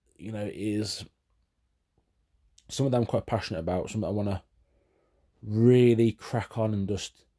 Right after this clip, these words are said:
make it a little bit better and take it to that next step, you know. Again, I've gotta be relentless for it, but I, I,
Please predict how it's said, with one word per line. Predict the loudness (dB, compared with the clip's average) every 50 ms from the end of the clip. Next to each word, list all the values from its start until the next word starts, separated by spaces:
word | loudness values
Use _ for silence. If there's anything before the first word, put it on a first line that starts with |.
| _ _ _ _ _ _ _ _ _ _ _ -6
make | 0 2 2 2 0
it | -2 -2
a | 0
little | 0 0 0 0
bit | -2 -2 0
better | 0 0 0 2 0 -2 -2 -4 -6 -14 -20 -20 -20 -20 _ -10
and | -10 -8 -4
take | -4 -4 -2
it | -4 -6 -4
to | -2 -4
that | -2
next | -2 -4 -4 -6 -8 -10 -6
step, | -6 -6 -6 -8 -10 -8
you | -6
know. | -4 -2 -4 -4 -6 -10 _ _ _ _ _ _ _ _ _ _ _ _ _ _ _ _
Again, | -14 -8 0 4 4 4 4 2 -4 -10
I've | -14 -10
gotta | -8 -4
be | 0 0
relentless | 2 2 2 0 -2 -4 -8
for | -8 -8 -8
it, | -6 -4
but | -4
I, | -4 -4
I, | -4 -4 -6 -6 -8